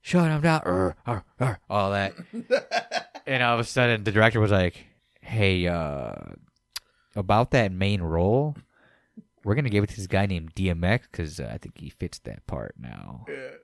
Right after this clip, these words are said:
Speaker 1: And he's
Speaker 2: Yeah.
Speaker 1: like, "Oh, all right." And he's like, "But don't worry, you're still gonna be in the movie. We got a part for you.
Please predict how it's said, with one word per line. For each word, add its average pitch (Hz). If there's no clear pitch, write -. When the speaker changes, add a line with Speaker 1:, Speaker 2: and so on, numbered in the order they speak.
Speaker 1:
And 123
he's 95
Speaker 2:
Yeah. 95
Speaker 1:
like, -
"Oh, 139
all 123
right." 127
And -
he's 98
like, 98
"But 165
don't 208
worry, 185
you're 104
still 110
gonna 131
be 147
in 160
the 185
movie. 135
We 95
got 95
a 120
part 95
for 92
you. 87